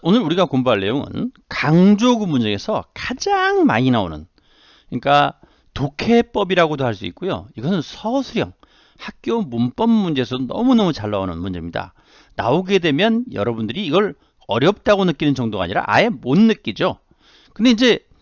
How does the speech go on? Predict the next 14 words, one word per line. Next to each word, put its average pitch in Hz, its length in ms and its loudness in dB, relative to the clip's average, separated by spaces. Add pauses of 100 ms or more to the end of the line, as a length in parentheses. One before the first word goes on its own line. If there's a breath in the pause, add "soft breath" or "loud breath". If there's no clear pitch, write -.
(200)
연습을 226 420 4
많이 156 200 6
하는 151 100 6
학생들은 147 480 -4 (340)
척하면 311 400 2
느낄 180 180 0
정도로 165 260 -4
이게 156 100 -2
너무 135 180 -2
흔해서 190 680 0 (580 soft breath)
오히려 262 260 2
쉬워요. 196 480 0 (500 soft breath)
근데 - 140 -4 (240)
아이러니하죠. 202 640 4